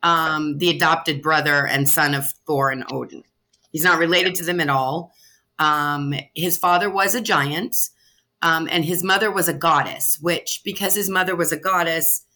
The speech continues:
they allowed him the status of being a goddess and a seer. So he is depicted as a companion to them,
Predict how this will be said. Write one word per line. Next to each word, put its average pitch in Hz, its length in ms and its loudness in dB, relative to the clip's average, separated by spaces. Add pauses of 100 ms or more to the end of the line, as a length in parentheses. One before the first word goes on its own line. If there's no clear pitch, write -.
(340)
they 185 120 2
allowed 170 300 4
him 175 160 0
the 170 80 -2
status 165 400 0
of 143 100 -10
being 151 200 -2
a 147 40 -2
goddess 143 360 0
and 131 100 -6
a 135 40 -8
seer. - 420 -6 (500)
So 190 180 0
he 190 260 -4
is 226 180 2
depicted 226 400 -2
as 175 120 2
a 175 60 0
companion 175 720 -2
to 262 100 -4
them, 120 440 -2